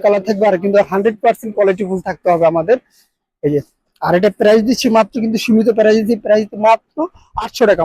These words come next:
মাত্র আটশো টাকা দিয়ে দিলাম আজকে। আজকের অফারে কিন্তু মাত্র আটশো টাকা দিয়ে দিচ্ছি আজকে হোয়াইট লেগ প্যান্টগুলো আপনাদেরকে। ভিডিও কিন্তু বেশি বড় করবো না, খুব শর্টকাটে দিয়ে দিব। আর যারা পারচেজ করতে চাচ্ছেন অবশ্যই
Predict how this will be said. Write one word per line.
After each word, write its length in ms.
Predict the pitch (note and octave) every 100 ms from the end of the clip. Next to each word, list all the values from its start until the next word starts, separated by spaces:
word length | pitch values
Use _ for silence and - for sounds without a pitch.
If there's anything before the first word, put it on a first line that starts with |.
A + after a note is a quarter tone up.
| F#3
মাত্র 180 | G#3 - A3
আটশো 160 | - A3+
টাকা 120 | G#3 F#3+
দিয়ে 120 | F#3
দিলাম 160 | F3 E3
আজকে। 220 | F3 - D4 - _ _
আজকের 260 | F3+ - A#3+ G3
অফারে 200 | G#3+ A3
কিন্তু 140 | A3 G#3
মাত্র 160 | G3+ - G#3+
আটশো 220 | G3+ - A3+
টাকা 140 | A3+ A3
দিয়ে 120 | A3 G#3
দিচ্ছি 160 | G#3 A3
আজকে 160 | - A#3 A#3+
হোয়াইট 160 | G3 G3
লেগ 100 | G#3
প্যান্টগুলো 300 | G#3 G3 G#3+ G#3+
আপনাদেরকে। 440 | G3+ A3 G#3 G#3 C4 - _ - - -
ভিডিও 160 | F3 G#3+
কিন্তু 140 | A3+ A3
বেশি 140 | A3 G#3
বড় 120 | G#3+ A3
করবো 160 | A#3 A#3 C4+
না, 40 | E4 - -
খুব 120 | - -
শর্টকাটে 400 | B3+ D4 - F#3+ F#3
দিয়ে 100 | F3+
দিব। 120 | F#3 A#3 - _ _ E3+
আর 60 | E3
যারা 140 | G3+ G3+
পারচেজ 280 | F3+ - G#3 E4+
করতে 180 | A#3+ A#3
চাচ্ছেন 220 | A#3+ B3+ A#3+
অবশ্যই 320 | A#3 A3+ -